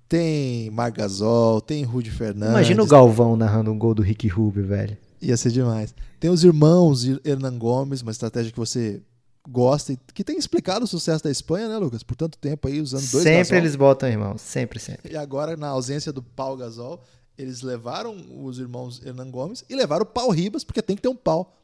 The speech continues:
Speaker 1: no time. O Ra-, <laughs> o Javier, <laughs> não era pra você rir.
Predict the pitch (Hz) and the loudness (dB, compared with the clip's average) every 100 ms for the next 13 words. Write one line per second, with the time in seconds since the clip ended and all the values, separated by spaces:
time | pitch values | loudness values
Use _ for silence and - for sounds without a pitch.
0 | _ 156 - 147 160 190 _ _ - - | _ -16 -10 -10 -10 -14 _ _ -8 -4
1 | 151 147 135 - - _ - - - - | -2 -4 -6 -10 -20 _ -18 -18 -20 -20
2 | - - - - - _ _ - - - | -20 -18 -10 -10 -10 _ _ -20 -20 -10
3 | 214 - - - - - 202 165 180 185 | -10 -10 -10 -6 -6 0 0 2 0 2
4 | 151 - _ _ 214 - _ 160 _ _ | -2 -8 _ _ -12 -12 _ -20 _ _
5 | _ 131 - 165 180 151 127 143 123 | _ -18 -10 -8 -2 -2 0 2 0